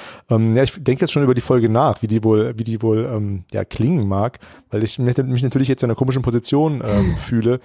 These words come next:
hier mal so ausgefragt zu werden. Und, äh, ja, ich frag mich, ob unsere Gäste sich dann auch immer fragen, okay, habe ich das jetzt gerade verständlich ausgedrückt und wie komme ich rüber? Das frage ich mich jetzt deutlich mehr als, äh, als in der fragenden Position. Ist auch mal ganz gut, in so einer,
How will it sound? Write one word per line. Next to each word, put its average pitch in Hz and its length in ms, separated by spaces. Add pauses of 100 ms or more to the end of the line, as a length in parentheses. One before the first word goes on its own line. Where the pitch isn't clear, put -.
(140)
hier 131 160
mal 117 140
so 110 80
ausgefragt 120 580
zu 101 120
werden. 104 320 (480)
Und, 117 280
äh, 113 180
ja, 117 180
ich - 300
frag - 200
mich, 127 120
ob 127 60
unsere 117 240
Gäste 127 280
sich 127 100
dann 113 140
auch 143 160
immer 113 180
fragen, 101 480 (260)
okay, - 240
habe 101 120
ich - 20
das 101 120
jetzt 98 100
gerade - 100
verständlich - 480
ausgedrückt 113 800
und 107 240
wie 110 80
komme 117 180
ich 107 140
rüber? 143 200
Das 110 140
frage 131 200
ich 123 100
mich 117 100
jetzt - 220
deutlich 131 260
mehr 117 280
als, 113 300
äh, 175 60
als 117 320
in 117 80
der 107 100
fragenden 123 340
Position. 101 500 (220)
Ist - 100
auch 143 40
mal 139 140
ganz 101 180
gut, 110 220
in 101 80
so 110 80
einer, 107 320